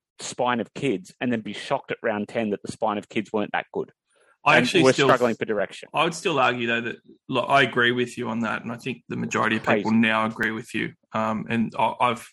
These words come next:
Speaker 2: already had a whole two segments in the last month saying why the Titans are a basket case and why Holbrook isn't a good coach and a lot of other things that weren't very nice to the Titans fans. So I don't wanna be too nasty, but,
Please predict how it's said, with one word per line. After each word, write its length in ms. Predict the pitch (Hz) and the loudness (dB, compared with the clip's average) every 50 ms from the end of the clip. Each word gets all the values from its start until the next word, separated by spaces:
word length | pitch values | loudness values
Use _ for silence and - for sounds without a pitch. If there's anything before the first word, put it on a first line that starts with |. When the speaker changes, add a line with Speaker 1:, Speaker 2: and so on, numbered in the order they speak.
| _ - | _ -2
Speaker 2:
already 300 | 131 131 123 120 117 117 | 2 4 4 4 4 2
had 160 | 120 113 117 | 0 0 0
a 60 | 117 | 0
whole 300 | 113 110 117 113 - _ _ - - - _ _ _ _ _ - | 0 0 -2 -2 -8 _ _ -20 -20 -20 _ _ _ _ _ -16
two 240 | - - - 131 123 | -8 0 2 2 2
segments 440 | 113 - 123 117 117 117 113 - - | 2 2 0 0 0 0 -4 -4 -4
in 60 | 117 | -2
the 60 | 110 | 0
last 200 | 110 110 113 - | 2 0 0 0
month 340 | - 117 113 110 110 - - | 0 2 2 2 2 0 -6
saying 260 | - - 123 123 113 | -10 -8 -8 -6 -4
why 100 | 117 113 | -4 -4
the 100 | 110 117 | -4 -4
Titans 360 | 120 - - 117 113 113 - 123 | -6 -2 -2 -2 -2 -2 -8 -10
are 40 | |
a 40 | - | -8
basket 400 | - 110 113 120 - - - _ | -4 -4 -4 -4 -6 -10 -18 _
case 400 | - - 123 117 110 - - - | -8 -6 -4 -4 -4 -6 -8 -8
and 160 | 123 117 117 | -6 -6 -4
why 240 | 117 117 110 113 120 - - | -2 -2 -4 -4 -6 -12 -8
Holbrook 420 | - 123 117 117 - 117 117 - | -2 -2 -2 0 -2 -4 -4 -2
isn't 160 | 117 117 117 | -2 -2 0
a 60 | 113 110 | -2 -2
good 180 | 120 120 - | -4 -8 -8
coach 340 | - - 123 117 113 113 - | -4 -2 0 0 0 0 -2
and 100 | 120 117 | -2 0
a 40 | 117 | 2
lot 140 | 139 156 143 | 2 2 2
of 80 | 120 | 2
other 160 | 117 117 127 | 0 -2 -2
things 240 | 120 - 127 117 110 | -6 -6 -6 -4 -2
that 100 | 120 113 | -4 -4
weren't 220 | 110 123 120 113 120 | -2 -2 -4 -2 0
very 180 | 113 113 117 | 0 0 0
nice 320 | 117 117 110 117 117 - - | 0 0 -2 -2 -2 -6 -12
to 60 | - | -14
the 80 | - | -14
Titans 380 | - - 131 120 - - 117 - | -6 -2 -2 -2 -2 -2 -10 -12
fans. 340 | - 131 127 120 123 - - | -10 -8 -8 -8 -8 -6 -6
So 120 | 127 117 - - - - - - - | -6 -8 -8 -12 -20 -20 -14 -6 -2
I 60 | 120 | 2
don't 100 | 131 139 | 4 4
wanna 140 | 135 120 117 | 4 4 4
be 140 | 113 113 | 2 0
too 220 | 113 - - 131 117 | -2 0 -2 0 0
nasty, 420 | 113 113 117 113 - - 131 135 | 0 0 -2 -4 -6 -6 -6 -6
but, 340 | 147 147 143 120 117 117 - | -4 0 0 0 0 0 -4